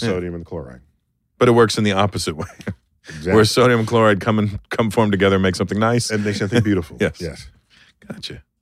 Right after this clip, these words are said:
Speaker 1: See what I did there for you?
Speaker 2: Mm-hmm.
Speaker 1: You're welcome, kid.
Speaker 2: So what else you have?
Speaker 1: Let's see. Raul Sala Naranjo, uh, at Lo-
Speaker 2: You can do better than that.
Speaker 1: Like,
Speaker 2: Try
Speaker 1: come
Speaker 2: that
Speaker 1: on,
Speaker 2: again.
Speaker 1: let-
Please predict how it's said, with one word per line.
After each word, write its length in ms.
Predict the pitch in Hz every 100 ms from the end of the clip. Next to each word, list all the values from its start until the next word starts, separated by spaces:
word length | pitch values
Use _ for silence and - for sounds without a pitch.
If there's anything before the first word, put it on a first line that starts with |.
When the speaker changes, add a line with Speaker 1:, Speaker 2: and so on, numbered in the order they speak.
| _ _ _
Speaker 1:
See 180 | - 135
what 100 | 139
I 60 | 135
did 180 | 135 135
there 140 | 147
for 200 | 131 143
you? 100 | 160
Speaker 2:
Mm-hmm. 400 | 160 98 85 98 180 _ _
Speaker 1:
You're 120 | -
welcome, 260 | 98 76 -
kid. 280 | - 80 85 _ _
Speaker 2:
So 100 | -
what 60 | 170
else 160 | 180
you 40 | 151
have? 240 | 117 78 _ _ _ _ -
Speaker 1:
Let's 140 | 117
see. 200 | - 101
Raul 640 | 87 107 117 147 180 175 151
Sala 500 | - 143 147 147 139
Naranjo, 880 | 123 113 120 147 147 87 80 104 - _ _ _ _ _ _ 85
uh, 260 | 85 87 82
at 300 | 92 92 87
Lo- 340 | 87 92 87 76
Speaker 2:
You 80 | 170
can 140 | -
do 100 | 147
better 240 | 120 113 98
than 140 | 90
that. 220 | 87 82 - _
Speaker 1:
Like, 20 |
Speaker 2:
Try 120 | 90 131
Speaker 1:
come 60 |
Speaker 2:
that 100 | 110
Speaker 1:
on, 40 | 98
Speaker 2:
again. 180 | 95 98
Speaker 1:
let- 160 | 87